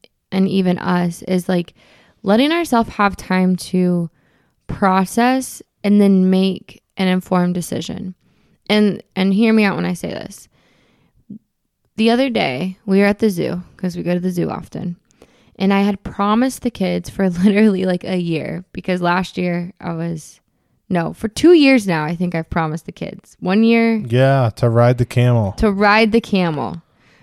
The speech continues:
Speaker 1: right? Like, I can't put everything together, but
Speaker 2: You were
Speaker 1: last year anyways,
Speaker 2: pregnant.
Speaker 1: I was like,
Speaker 2: T T was pregnant.
Speaker 1: Oh, their aunt was pregnant. Who was, and then I was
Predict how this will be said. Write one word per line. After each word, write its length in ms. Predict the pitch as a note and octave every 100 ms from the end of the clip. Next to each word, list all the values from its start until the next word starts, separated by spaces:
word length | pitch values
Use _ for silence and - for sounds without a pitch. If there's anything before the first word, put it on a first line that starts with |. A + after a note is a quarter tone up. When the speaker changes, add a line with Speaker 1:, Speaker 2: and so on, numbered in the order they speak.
| _
Speaker 1:
right? 360 | F3+ G3+ A3 -
Like, 400 | F#3+ F3 - _ _ _ _ _ _ _ -
I 60 | G#3+
can't 260 | C#4+ C4+
put 120 | A#3
everything 360 | G3+ F3 F3+ F3
together, 320 | - D3+ C#3
but 260 | D#3+ F3+ - -
Speaker 2:
You 120 | C#3+
were 60 | C#3+
Speaker 1:
last 220 | F3+ -
year 120 | C#3
anyways, 640 | C#3 - C3+ - - B2+ -
Speaker 2:
pregnant. 40 | -
Speaker 1:
I 80 | F#3
was 140 | F3+
like, 220 | F#3 F3
Speaker 2:
T 160 | - C3+
T 220 | B2 B2+
was 180 | B2 A#2
pregnant. 840 | - B2 A#2 A2+ A#2 A#2 A#2 A2+
Speaker 1:
Oh, 120 | A2 F#3
their 160 | F3
aunt 300 | E3 F3 -
was 160 | - F3+
pregnant. 420 | F3 E3+ E3 F3
Who 60 | E3+
was, 160 | E3 _ - -
and 140 | G3
then 100 | A#3
I 140 | A#3+ A3+
was 320 | G#3 G3 -